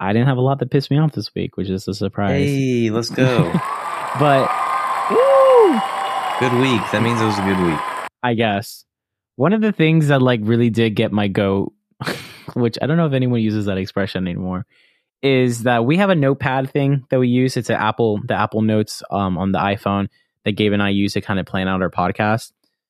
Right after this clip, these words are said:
Speaker 1: And I played with the idea of, like, doing a Google Docs form because I was like, when I'm at work at my desk, I can just use the computer to get on Google Docs, so I'm not on my phone.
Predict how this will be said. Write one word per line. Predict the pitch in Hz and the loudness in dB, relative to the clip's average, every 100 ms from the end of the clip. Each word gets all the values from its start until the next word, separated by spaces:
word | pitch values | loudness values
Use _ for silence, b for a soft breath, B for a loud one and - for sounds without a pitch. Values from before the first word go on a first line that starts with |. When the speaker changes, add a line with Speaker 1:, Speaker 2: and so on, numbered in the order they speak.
| _ _ - | _ _ -6
Speaker 1:
And | 113 | -2
I | 113 | -2
played | - - 143 139 | -2 0 2 2
with | 135 | 0
the | 131 120 | 0 0
idea | 107 95 107 107 110 | 0 0 0 2 2
of, | 98 110 98 | 0 0 0
like, | 104 101 - _ _ 113 | -2 -2 -6 _ _ -4
doing | 110 110 110 | 0 2 2
a | 151 | 0
Google | 107 101 101 | 0 0 0
Docs | 90 90 92 | 2 0 -2
form | - 117 117 | -4 0 0
because | 101 107 110 | 0 -2 -2
I | 104 | -2
was | 101 104 | -2 -4
like, | 101 | -4
when | 104 | -2
I'm | 104 | 0
at | 101 95 101 | 0 -2 0
work | 147 165 | 0 2
at | 110 | 0
my | 101 | 0
desk, | 98 131 120 | 2 0 0
I | 101 | -4
can | 98 104 | -4 -4
just | 101 92 - | -2 -4 -4
use | 98 90 - - | -4 -4 -8 -10
the | 95 | -10
computer | 95 - 104 104 123 156 | -10 -8 -4 0 0 0
to | - - 139 147 147 | -4 -4 0 2 0
get | 139 139 | 0 -2
on | 143 | 0
Google | 143 151 143 | 0 2 2
Docs, | 151 156 - | 2 0 -2
so | - | -2
I'm | 95 | 0
not | 101 95 | 0 -2
on | 92 | -4
my | 87 | -6
phone. | - 92 107 156 | -4 -2 -2 -2